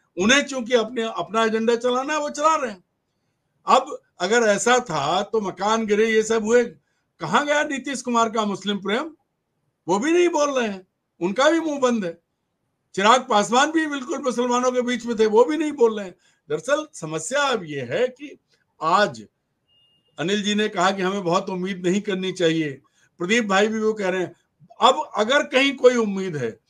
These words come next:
क्योंकि बुलडोजर अब एक तक सीमित नहीं रहा। ये सही है कि इन्होंने मुसलमानों को धमकाने और उनके खिलाफ उन्हें, उनके, उनके साम्राज्य को तोड़ने के लिए। आप अतीक के,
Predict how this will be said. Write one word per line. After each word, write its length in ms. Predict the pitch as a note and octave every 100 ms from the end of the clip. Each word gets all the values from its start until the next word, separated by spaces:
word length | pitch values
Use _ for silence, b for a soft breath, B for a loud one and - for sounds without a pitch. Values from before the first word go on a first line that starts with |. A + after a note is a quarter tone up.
| _ -
क्योंकि 240 | G3 G#3
बुलडोजर 560 | G3+ F3+ F#3+ F#3+ G#3 C4
अब 140 | C#4
एक 300 | A#3+ A#3+ A#3+
तक 140 | C4+ -
सीमित 280 | C4 C4+ B3+
नहीं 160 | D4
रहा। 320 | B3+ D3+ G#2 - b b _
ये 160 | D#3 A#3
सही 340 | - G3+ A#3
है 240 | C4+ B3 B3+
कि 140 | B3+
इन्होंने 340 | G#3 G3 G#3 A#3
मुसलमानों 640 | G#3 G3 G3+ G3 G3 G#3
को 220 | G#3+ A#3+
धमकाने 720 | G3+ D#3+ E3 E3 F#3 G#3+ B3+ B3 b b
और 360 | - F#3+ A3 - _
उनके 360 | F#3 F#3 G3+ A#3+
खिलाफ 500 | A#3+ F3+ F#3+ A3+ A3+
उन्हें, 380 | F#3 G3+ A#3 A#3+ - _ -
उनके, 300 | F3 F#3 B3+
उनके 460 | B3 G3+ F#3+ B3+ B3+
साम्राज्य 720 | - - - G#3+ C#4 C#4+ C4
को 120 | B3+
तोड़ने 360 | - F#3 D#3+ D3
के 120 | C3+
लिए। 240 | A2+ G2+ - _ _ _ _ _ _ _
आप 260 | - G3 - - _ E3+
अतीक 340 | F#3+ A3+ -
के, 320 | A#3+ A3+ -